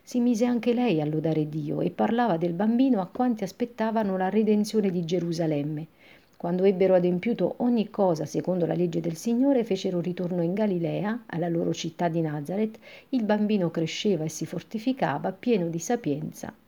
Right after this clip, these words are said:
e la grazia di Dio era su di lui. Oggi la Chiesa ricorda la presentazione di Gesù al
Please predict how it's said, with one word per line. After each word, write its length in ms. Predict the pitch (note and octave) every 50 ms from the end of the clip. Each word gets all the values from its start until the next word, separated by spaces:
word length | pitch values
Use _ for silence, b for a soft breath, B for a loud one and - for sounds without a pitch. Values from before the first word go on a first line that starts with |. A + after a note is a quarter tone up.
| _ _
e 120 | - C4
la 160 | A#3+ A#3 A3+
grazia 440 | A3+ A3 A#3 A3 E3 - - - A3
di 180 | G#3+ A#3+ G#3+ F#3
Dio 420 | D3 D#3 E3 D#3+ D#3+ E3 - - - _
era 260 | - F#3+ D#3 D#3+ E3+
su 180 | E3+ - G3 F3
di 160 | D#3+ F#3 F3+
lui. 340 | - - - - - - - - _ _ _ B B B B B B B B B B B B B B B B B B B B -
Oggi 260 | - A3 A3 F3 F3+
la 100 | E3 E3
Chiesa 320 | E3 - - A3 G#3+ G3+ F3+
ricorda 480 | D#3+ E3 D#3+ - F#3+ F#3+ G3 F3 F3
la 120 | E3 D#3+ D#3+
presentazione 800 | - - G3 - G3 F3+ E3+ - E3+ E3 - - G3 F#3 F#3
di 140 | E3 D#3 D#3
Gesù 380 | D#3 D#3+ D#3 D#3 E3 E3 D#3 E3
al 160 | D3 D3+ D#3